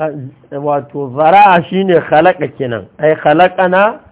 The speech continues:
wa ja'alna li jahannama kaseeran min al-jinni wal ins. Mun sanya, mun hayya'a, mun hore ma wasu za su yi ta aiki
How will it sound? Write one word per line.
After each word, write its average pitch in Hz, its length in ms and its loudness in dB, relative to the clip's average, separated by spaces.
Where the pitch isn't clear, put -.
wa 147 160 -2
ja'alna 175 640 4
li 160 180 0
jahannama 175 640 2
kaseeran 170 500 -2
min 151 100 -2
al-jinni 147 420 -2
wal 131 220 -4
ins. 131 180 -6
Mun 165 320 -4
sanya, 147 440 -2
mun 160 260 -6
hayya'a, 147 600 -2
mun 165 320 -2
hore 165 440 4
ma 131 120 -6
wasu 156 320 -2
za 165 220 0
su 139 80 -14
yi 131 60 -12
ta 147 140 -6
aiki 170 540 -4